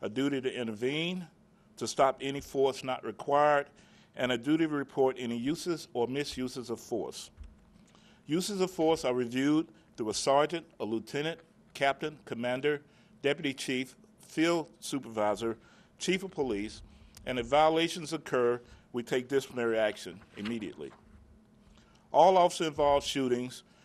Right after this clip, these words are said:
resulting in death are investigated by, investigated by the Tennessee Bureau of Investigation. Then a force review board is convened to determine if the officer-involved shooting was within policy. The executive director of the Community Oversight Board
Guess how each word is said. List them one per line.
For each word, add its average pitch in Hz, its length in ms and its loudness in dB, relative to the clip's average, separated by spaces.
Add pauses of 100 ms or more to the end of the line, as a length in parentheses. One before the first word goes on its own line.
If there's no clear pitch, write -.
(120)
resulting 143 500 0
in 139 120 -4
death 120 340 0
are 117 80 0
investigated 113 600 -2
by, 113 140 -2 (360)
investigated 113 800 -2
by 107 140 -2
the 104 60 -8
Tennessee 139 360 -6
Bureau 120 260 2
of 107 100 -4
Investigation. 107 800 -6 (500)
Then 131 160 0
a 117 60 0
force 160 440 -2
review 143 260 -2
board 110 320 0
is 107 160 -4
convened 104 600 -4 (880)
to 135 80 2
determine 135 420 0
if 123 140 -4
the 127 60 2
officer-involved 135 640 2
shooting 110 400 -2
was 104 180 -8
within 110 340 -4
policy. 90 560 -4 (1000)
The 120 80 0
executive 156 460 2
director 139 460 2
of 123 80 0
the 113 60 -6
Community 143 360 -4
Oversight 127 480 0
Board 104 340 -2